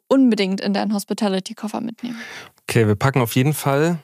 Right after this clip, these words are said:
Speaker 2: das ist eine gute Frage. Zuerst packen wir mal ein die Mitarbeiter,
Speaker 1: Mhm.
Speaker 2: weil die Mitarbeiter sind das authentischste Sprachrohr, was ein Unternehmen hat. Dann packen wir eine große Ladung Authentizität mit ein,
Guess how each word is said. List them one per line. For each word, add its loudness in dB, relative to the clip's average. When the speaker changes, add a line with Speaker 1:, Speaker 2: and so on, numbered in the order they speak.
Speaker 2:
das -16
ist -14
eine -4
gute -4
Frage. 0
Zuerst 0
packen 0
wir 2
mal 2
ein 0
die 0
Mitarbeiter, 0
Speaker 1:
Mhm. -12
Speaker 2:
weil 2
die 4
Mitarbeiter 0
sind 0
das -2
authentischste -2
Sprachrohr, -2
was -2
ein -2
Unternehmen 0
hat. -4
Dann 2
packen -2
wir 0
eine 0
große -2
Ladung 0
Authentizität -2
mit 0
ein, 0